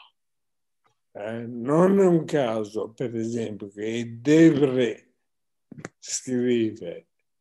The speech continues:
un articolo che di fatto distrugge il sistema Arrow-Debré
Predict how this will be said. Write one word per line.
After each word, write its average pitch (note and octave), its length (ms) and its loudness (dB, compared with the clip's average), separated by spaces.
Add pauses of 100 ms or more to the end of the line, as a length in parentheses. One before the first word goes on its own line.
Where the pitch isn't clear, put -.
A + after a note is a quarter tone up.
(140)
un D#3+ 200 2
articolo C3 1000 2
che C3+ 720 0
di F3 300 2
fatto D3+ 840 -2
distrugge C3+ 1400 -6 (720)
il A2+ 160 -10
sistema B2 800 -2
Arrow-Debré C3+ 1300 0